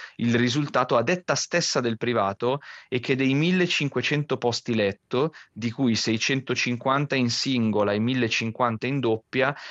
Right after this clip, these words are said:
la tariffa media complessiva è di ottocentosessantaquattro euro a posto letto,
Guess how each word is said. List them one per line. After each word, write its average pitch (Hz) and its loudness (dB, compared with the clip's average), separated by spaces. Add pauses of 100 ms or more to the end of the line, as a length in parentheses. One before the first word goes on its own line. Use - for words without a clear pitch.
(100)
la 127 2
tariffa 151 0
media 135 0
complessiva 117 -2 (180)
è 120 0
di 120 0
ottocentosessantaquattro 117 -2
euro 101 0
a 98 -4
posto 104 -4
letto, 104 -2